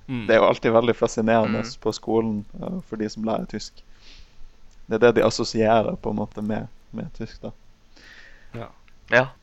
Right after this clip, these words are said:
Speaker 2: Selv om det kan være et veldig fint språk, absolutt.
Speaker 1: Absolutt. Jeg har selv hatt tysk i fem år, og, eh, får
Speaker 3: Mm.
Speaker 1: veldig stort utbytte av Rammstein-tekster. Takket være det, så jeg er veldig takknemlig for det.
Speaker 3: <laughs>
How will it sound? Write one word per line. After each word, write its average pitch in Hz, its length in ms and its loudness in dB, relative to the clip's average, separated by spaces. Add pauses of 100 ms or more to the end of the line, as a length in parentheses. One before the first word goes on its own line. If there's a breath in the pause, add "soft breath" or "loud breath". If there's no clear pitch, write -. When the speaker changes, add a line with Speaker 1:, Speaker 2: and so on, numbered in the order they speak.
Speaker 2:
Selv 131 280 4
om 151 40 0
det 180 120 2
kan 185 100 2
være 131 220 8
et - 60 -4
veldig 113 220 2
fint 107 220 -4
språk, - 460 -8 (140)
absolutt. - 580 -10 (680 soft breath)
Speaker 1:
Absolutt. - 720 -12
Jeg 98 140 -12
har 101 100 -10
selv 156 320 -10
hatt 196 140 -12
tysk - 260 -12
i 120 60 -12
fem 110 240 -8
år, 107 260 -6
og, 104 640 -6 (280)
eh, 110 340 -8
får 117 320 -2
Speaker 3:
Mm. 113 40 -4
Speaker 1:
veldig 143 260 -4
stort 185 240 -6
utbytte 147 360 -6
av 135 140 -4
Rammstein-tekster. 110 800 -10
Takket 110 260 -14
være 117 220 -6
det, 95 180 -10
så 110 140 -6
jeg 107 180 -4
er 98 140 -6
veldig 110 400 0
takknemlig 165 380 -2
for 147 100 0
det. - 160 4
Speaker 3:
<laughs> - 400 4